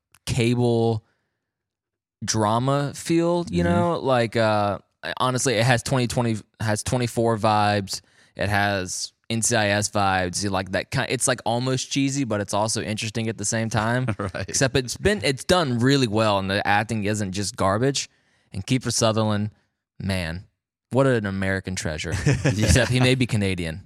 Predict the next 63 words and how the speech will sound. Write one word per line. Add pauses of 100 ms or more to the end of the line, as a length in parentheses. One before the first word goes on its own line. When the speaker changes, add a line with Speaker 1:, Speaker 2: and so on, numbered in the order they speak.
Speaker 1:
now
that
I
think
about
it.
I'm
not
sure. (280)
Speaker 2:
That
doesn't
matter
in
Speaker 1:
It,
Speaker 2:
America.
Speaker 1:
he's,
yeah,
he's
Speaker 2:
It
doesn't
matter
Speaker 1:
starring
Speaker 2:
where
Speaker 1:
in
Speaker 2:
you
Speaker 1:
American
Speaker 2:
start.
<laughs>
Yeah.
Speaker 1:
television.
Speaker 2:
Yeah.
Speaker 1:
Therefore, (340)
if
Jim
Carrey
can
be
an
American
treasure, (220)
Kiefer
Sutherland
Speaker 2:
So,
Speaker 1:
can,
Speaker 2:
so
Speaker 1:
right?
Speaker 2:
can
he,
yeah. (220)
And
you're
pulling
for
him
the
whole
time.
They're,
they're
taking
into
account
his